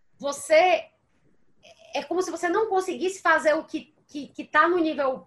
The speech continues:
de consciência mais baixo subir ao quem tá, ao nível de quem tá com consciência mais alta. O que acontece é que o mais alto desce, né? O de cima desce.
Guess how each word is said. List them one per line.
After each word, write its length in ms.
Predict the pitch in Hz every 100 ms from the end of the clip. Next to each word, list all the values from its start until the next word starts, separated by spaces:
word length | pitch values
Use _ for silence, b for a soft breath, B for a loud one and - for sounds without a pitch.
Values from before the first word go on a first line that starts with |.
| -
de 140 | -
consciência 440 | - 262 262 233 233
mais 220 | 214 208
baixo 380 | 254 349 349 247
subir 760 | - 339 269 285 311 285 - _ _ _ _ _ _ _ _ _
ao 480 | 233 254 247 240 - _
quem 300 | 247 233 240
tá, 440 | 240 214 208 208 - _ _
ao 160 | 226 240
nível 260 | 269 302
de 80 | 254
quem 160 | 285 262
tá 140 | 262
com 120 | 254
consciência 380 | 247 247 254 240
mais 260 | 254 262 254
alta. 260 | 214 196
O 20 | 202
que 80 |
acontece 480 | 285 285 262 302 349
é 40 | 302
que 120 | 294
o 60 | 254
mais 480 | 277 381 466 440 226 - -
alto 720 | 220 220 277 349 427 453 453 _ _ _ _ _ _ _ _ _ _ _ _ _ _
desce, 580 | 220 302 311 302 - 220
né? 320 | 214 233 240 247 - 190 b b -
O 100 | 240
de 160 | 254
cima 480 | 262 - 330 349 349 392 415 - _ _ _ _ _ 214
desce. 680 | 226 262 240 - - 170